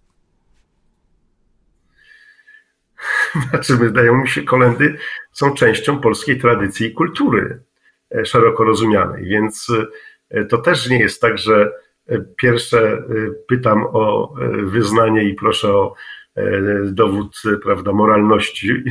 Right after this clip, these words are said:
<laughs> chrześcijańskiego życia, a potem dopiero, e, mówię, e, co możemy zaśpiewać. Z drugiej strony,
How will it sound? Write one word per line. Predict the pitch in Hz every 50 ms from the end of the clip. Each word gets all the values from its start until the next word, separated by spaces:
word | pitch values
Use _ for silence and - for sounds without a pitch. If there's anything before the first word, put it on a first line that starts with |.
| - -
<laughs> | _ - - - - - -
chrześcijańskiego | - - 113 - - - 120 113 107 - - 120 107 101 110
życia, | 104 104 104 101 - 113 110
a | 104
potem | - - 120 123 117 110
dopiero, | 104 117 117 - 113 107 104 110 110 - - - - - - _ _ -
e, | 117 104 107
mówię, | 104 117 113 104 104 117 113 110 107 - - 107 107 104 104
e, |
co | 104 - 120
możemy | 110 107 107 113 107 110 110
zaśpiewać. | 127 127 127 - - 165 135 98 98 98 - - - - - - - - _ _ _ _ _ - - - - 117
Z | 113 123
drugiej | 127 - - 180 165
strony, | - - - - 170 156 151 147 147 143 143 143 -